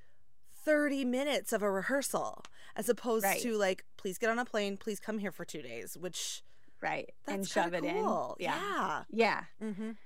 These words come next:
Speaker 2: So, and then another one, Steffi,
Speaker 1: Mm-hmm.
Speaker 2: she, um, made some videos during her off days,
Speaker 1: Mm-hmm.
Speaker 2: and then my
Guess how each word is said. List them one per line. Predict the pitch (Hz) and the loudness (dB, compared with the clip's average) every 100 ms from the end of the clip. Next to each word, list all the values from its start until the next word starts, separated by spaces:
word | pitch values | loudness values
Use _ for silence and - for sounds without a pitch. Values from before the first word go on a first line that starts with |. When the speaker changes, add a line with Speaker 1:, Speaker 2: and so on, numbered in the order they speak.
| - - - | -14 -14 -14
Speaker 2:
So, | - 233 220 202 - | -2 4 6 4 4
and | 247 254 | 4 6
then | 262 269 | 6 6
another | 277 254 233 233 | 6 6 6 4
one, | 202 196 - | 4 2 -4
Steffi, | - 208 196 208 190 208 233 | 0 2 2 4 6 6 4
Speaker 1:
Mm-hmm. | 190 156 180 | 0 2 2
Speaker 2:
she, | 208 208 208 214 220 - | 2 2 2 2 2 0
um, | 202 196 180 180 | 0 2 2 -2
made | 190 190 190 | -2 0 0
some | - 208 190 | -2 -4 0
videos | 185 180 180 180 185 190 - | 0 4 4 4 4 2 -2
during | 180 175 175 185 | 0 0 0 -2
her | 190 - | -2 0
off | 175 - | -2 -2
days, | 185 175 175 190 202 | 0 2 4 2 2
Speaker 1:
Mm-hmm. | 151 170 | 2 0
Speaker 2:
and | 190 | 0
then | 175 | 0
my | 170 175 | 0 -2